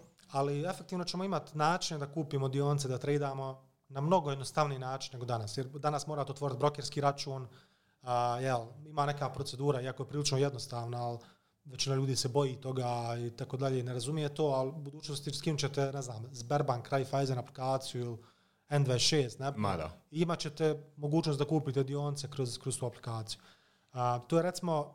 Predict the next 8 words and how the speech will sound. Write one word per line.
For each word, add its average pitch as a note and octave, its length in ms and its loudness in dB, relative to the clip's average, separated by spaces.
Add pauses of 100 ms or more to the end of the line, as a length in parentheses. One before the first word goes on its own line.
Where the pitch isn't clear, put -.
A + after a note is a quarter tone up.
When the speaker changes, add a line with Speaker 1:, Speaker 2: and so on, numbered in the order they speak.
(140)
Speaker 1:
jedan D3+ 380 2
aspekt E3 380 -2
koji D3+ 180 0
će D3 100 2
definitivno D3 440 2
po-, C#3+ 320 2 (120)
povećat, D3 540 -2 (460)
a, B2 400 2